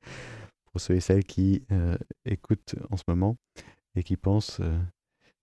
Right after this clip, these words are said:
enfin, dans la région parisienne, voilà. Voilà. On me fait un pouce. Oui, donc, euh, c'est, tout est bon. Eh bien,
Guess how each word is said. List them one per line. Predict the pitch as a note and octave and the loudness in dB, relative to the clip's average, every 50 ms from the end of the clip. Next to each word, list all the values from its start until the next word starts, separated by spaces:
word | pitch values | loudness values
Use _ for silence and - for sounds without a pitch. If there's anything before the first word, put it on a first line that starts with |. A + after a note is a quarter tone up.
| - | -2
enfin, | - - - F#2 | -2 0 2 2
dans | F#2 | 4
la | F2+ F2 | 4 4
région | F2 F2 - F2 | 2 2 0 -2
parisienne, | E2 E2 E2 E2+ E2 E2 E2+ F2 F#2 | -2 -2 -2 -2 -2 -2 -4 -4 -4
voilà. | F#2 F2 F#2 F#2+ - _ _ _ _ _ _ _ _ _ _ _ _ _ _ _ _ _ _ _ _ _ _ _ _ _ - | -4 -6 -6 -8 -10 _ _ _ _ _ _ _ _ _ _ _ _ _ _ _ _ _ _ _ _ _ _ _ _ _ -2
Voilà. | A2 G#2 F#2+ E2+ - - _ _ _ - | 2 2 2 2 0 -4 _ _ _ 2
On | C3 B2+ | 4 4
me | |
fait | A#2+ - - C3 | 4 4 4 4
un | A#2 | 4
pouce. | - - - B2+ D#3 - - - - | 4 4 2 2 2 2 -4 -10 -6
Oui, | - A#2 A#2 A#2 A2 | 0 4 4 6 6
donc, | A2+ A2 G#2+ - - A2 | 4 2 0 0 2 4
euh, | G#2+ G#2 G2+ G2 G2 F#2+ F#2+ G2+ G2+ | 6 6 6 6 6 4 2 0 -2
c'est, | - - - - | -6 -10 -12 -2
tout | - C3+ - A2+ | 0 2 2 2
est | F#2 | 2
bon. | - - - _ _ _ _ _ _ _ _ _ _ _ _ _ _ _ _ - - _ _ _ - _ - _ _ - | 0 -4 -10 _ _ _ _ _ _ _ _ _ _ _ _ _ _ _ _ -20 -20 _ _ _ -20 _ -20 _ _ 0
Eh | F2+ | 0
bien, | E2+ F2 F2 F2 F#2+ | 2 4 2 2 2